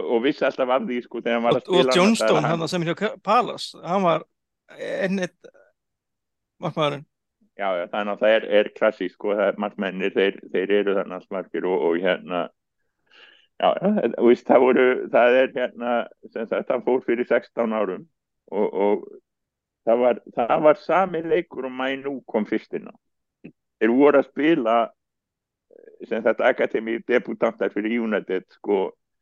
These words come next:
Speaker 1: og einhver tuttugu ára aldursmunur.
Speaker 2: Ógeðslega skemmtilegt.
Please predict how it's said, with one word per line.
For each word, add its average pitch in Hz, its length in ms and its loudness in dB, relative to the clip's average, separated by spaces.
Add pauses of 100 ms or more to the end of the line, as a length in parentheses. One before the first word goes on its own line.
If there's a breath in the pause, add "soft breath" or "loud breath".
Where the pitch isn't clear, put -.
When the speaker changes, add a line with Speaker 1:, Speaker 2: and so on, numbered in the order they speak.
(420)
Speaker 1:
og 101 420 2
einhver 104 240 -2
tuttugu 117 400 2
ára 104 160 4
aldursmunur. 98 480 -8 (720)
Speaker 2:
Ógeðslega - 460 -4
skemmtilegt. - 600 -6